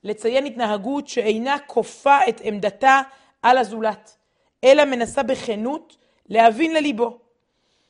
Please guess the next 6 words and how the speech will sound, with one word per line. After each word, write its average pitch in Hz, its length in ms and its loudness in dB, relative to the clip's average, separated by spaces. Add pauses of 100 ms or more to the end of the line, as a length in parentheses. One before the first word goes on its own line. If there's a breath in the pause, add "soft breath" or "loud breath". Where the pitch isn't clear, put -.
(180)
אבל 196 220 -4
יש 302 320 -2 (120)
לפעמים 190 580 -14
שהמילה 233 400 -8
סובלנות 247 460 -6
מחפה, 226 400 -6